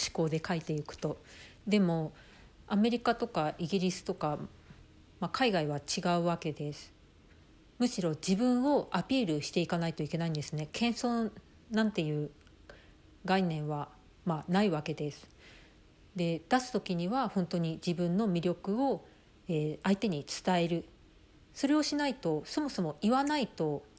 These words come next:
伝えないと、相手も理解しないっていうのが前提のカルチャーなんですね。日本だと、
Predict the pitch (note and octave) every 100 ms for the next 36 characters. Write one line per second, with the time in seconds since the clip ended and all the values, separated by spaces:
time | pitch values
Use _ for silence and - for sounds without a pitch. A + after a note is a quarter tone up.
0 | - C#4 C#4 C#4+ A#3 E3 D3+ C#3+ - -
1 | - B3 C#4+ G#3 E3 A#3 G#3+ D#3+ - F3
2 | G#3+ G#3+ E3 E3 D#3+ D3+ F3 E3 D3+ F3
3 | F3+ - F3+ F3 E3+ - E3+ - D3 D3
4 | C#3+ C#3 G3 A#3 - - - - - G#3+
5 | G#3+ B3+ G3+ D#3 - A3 F#3 -